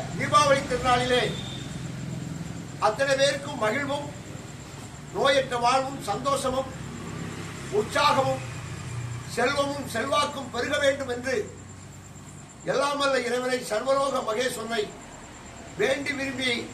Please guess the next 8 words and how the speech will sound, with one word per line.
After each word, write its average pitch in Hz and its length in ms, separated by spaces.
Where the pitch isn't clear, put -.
பிரார்த்தனை 247 420
செய்து 220 200
கொள்வோம். 202 380
இந்த - 200
இனிமையான 294 540
தீபாவளி 262 760
விபத்தில்லாத 302 720
தீபாவளியாக 269 1000